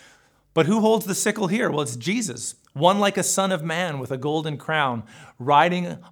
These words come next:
on a cloud," it says in verse fourteen. Well, we know from the prophet Daniel and the first century and, and his own words in the Gospels that this is a reference to Jesus. So Jesus wields the sickle and is told to reap because the time is right.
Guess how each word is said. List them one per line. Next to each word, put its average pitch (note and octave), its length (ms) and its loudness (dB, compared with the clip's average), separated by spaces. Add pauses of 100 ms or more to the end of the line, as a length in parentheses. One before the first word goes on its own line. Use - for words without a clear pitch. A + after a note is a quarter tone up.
on D3 140 0
a C#3+ 60 0
cloud," D3 360 2
it A2+ 120 -6
says A#2+ 420 -6
in C#3 140 -6
verse B2 240 -8
fourteen. D3 340 -4
Well, D#3 240 2 (220)
we F#3+ 260 0
know G3+ 240 2
from F3 200 -6
the D3+ 60 -2
prophet D3+ 380 2
Daniel F3 480 0
and C3 140 -4
the B2 80 -2
first - 300 -4
century F#3+ 520 -2
and, C3 220 -4 (280)
and E3+ 100 0
his D#3 120 2
own F#3+ 240 4
words E3+ 480 0
in D#3+ 120 -4
the D#3 60 -2
Gospels E3 540 0
that C#3+ 160 0
this F#3 180 -6
is F3+ 120 -6
a D#3+ 60 -4
reference D3+ 420 -6
to D#3 100 -8
Jesus. C3 540 -10 (520)
So F#3 140 4
Jesus G#3 540 2
wields F#3+ 600 0
the D#3 100 -4
sickle D#3 460 -2
and C#3+ 140 -2
is C#3 140 -2
told F#3 340 -2
to E3 100 -4
reap D3+ 520 -6
because C#3+ 360 -4
the C3 100 -6
time E3 420 -4
is C#3 260 -8
right. B2+ 400 -4